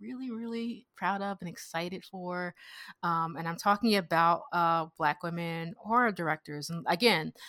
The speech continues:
kind of like, what does a Black woman, w-, woman's horror film look like and all that kind of stuff. But I think what I'm really focusing on is I s-, kinda set up the, wh-, what historically has been kind of created as a foundation for what we're gonna see in Black women's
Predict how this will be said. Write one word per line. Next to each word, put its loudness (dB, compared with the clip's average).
kind 2
of 2
like, 2
what -2
does -2
a -4
Black 0
woman, -8
w-, -6
woman's -6
horror -2
film -8
look 0
like 2
and -2
all 2
that -2
kind -4
of -10
stuff. -2
But 0
I -4
think -2
what 0
I'm 0
really -6
focusing -6
on -6
is -8
I 2
s-, -2
kinda -2
set -2
up -2
the, -2
wh-, -6
what 0
historically 0
has 0
been -2
kind 2
of -6
created -2
as 0
a -10
foundation -4
for -8
what -10
we're -8
gonna -8
see -6
in -6
Black -4
women's -8